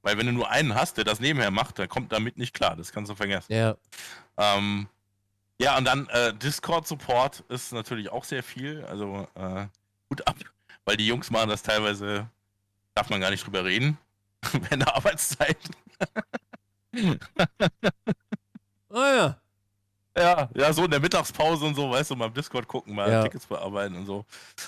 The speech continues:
Speaker 1: Ähm, ja, da wirklich, also, ich, ich kann nur, ich kann nur den Hut von jedem Einzelnen ziehen, der, der das wirklich so macht und so mitzieht,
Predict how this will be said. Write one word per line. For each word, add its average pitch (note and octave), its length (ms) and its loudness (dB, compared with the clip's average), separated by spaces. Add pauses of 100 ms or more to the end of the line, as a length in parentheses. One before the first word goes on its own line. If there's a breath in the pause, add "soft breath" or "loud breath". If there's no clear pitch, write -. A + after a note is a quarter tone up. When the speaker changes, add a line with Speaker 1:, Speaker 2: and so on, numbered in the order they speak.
(180 loud breath)
Speaker 1:
Ähm, G#2+ 500 2 (360)
ja, C3+ 160 6
da A2+ 260 4
wirklich, A#2+ 400 -4
also, G#2+ 340 -2 (400)
ich, A#2+ 200 -6
ich - 160 0
kann D#3+ 320 0
nur, D3+ 200 4 (380)
ich C3+ 140 -8
kann C#3+ 160 2
nur C3+ 100 0
den B2 160 -4
Hut C3+ 160 -10
von A2 140 -4
jedem A2+ 180 0
Einzelnen G#2+ 300 -6
ziehen, G2+ 320 -6
der, F#2+ 340 -2 (320)
der A2+ 80 0
das A#2 160 2
wirklich B2 260 -6
so A#2 140 -2
macht A#2 320 0
und A#2 100 -6
so G2+ 120 -6
mitzieht, G#2 520 -6